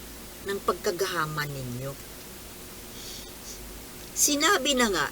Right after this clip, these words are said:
na yung confidential fund ay ililipat sa isang mas karapat-dapat na pagbigyan. Gumamit nun. Na isang napaka-importante. Di ba?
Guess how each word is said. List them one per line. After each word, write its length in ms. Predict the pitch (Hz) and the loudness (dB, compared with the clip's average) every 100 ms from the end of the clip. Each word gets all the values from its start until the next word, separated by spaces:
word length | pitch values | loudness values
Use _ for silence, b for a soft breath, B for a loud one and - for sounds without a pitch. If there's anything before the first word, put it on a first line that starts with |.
| - | 6
na 80 | 180 | 10
yung 160 | 190 190 | 10 8
confidential 840 | 202 247 240 254 220 220 202 214 190 | 8 8 8 8 10 10 8 8 6
fund 400 | - 185 131 127 120 - B B B - | 2 -2 -2 -4 -8 -12 B B B 8
ay 120 | 240 | 8
ililipat 800 | 254 226 233 214 214 202 175 143 - - - - - - - - - | 8 6 6 8 6 6 2 -6 -8 -12 -12 -12 -10 -10 -10 -10 4
sa 180 | - 254 | 12 12
isang 360 | 262 - 240 | 12 8 8
mas 400 | 226 220 233 - - | 4 4 10 10 10
karapat-dapat 1120 | 220 214 196 208 196 170 165 156 - 139 165 - - - - - 180 | 6 4 4 2 0 4 4 4 2 -2 -2 -6 -8 -8 -12 -10 -6
na 60 | 180 | 2
pagbigyan. 720 | 190 165 170 127 135 127 160 147 131 - - - - - - - - - - 156 | 2 4 4 6 4 4 0 -6 -8 -10 -10 -10 -10 -10 -12 -12 -12 -10 2 12
Gumamit 520 | 202 190 180 185 180 160 | 12 12 10 8 6 2
nun. 280 | 156 175 165 131 - - - - - - - - - - - - - - | -2 -2 -2 -6 -10 -12 -12 -10 -10 -12 -12 -12 -12 -12 -12 -12 -10 2
Na 200 | 196 233 | 4 6
isang 240 | 233 247 214 | 6 8 8
napaka-importante. 1200 | 220 - 214 - 208 180 214 190 185 156 143 156 160 - - - - - - - - - - - - - - - - - - - - - | 6 6 2 6 4 8 6 6 4 2 0 0 -2 -8 -12 -12 -12 -12 -12 -12 -12 -10 -10 -10 -10 -12 -12 -12 -12 -12 -12 -12 -12 -4
Di 120 | 254 | -2
ba? 120 | 254 | -2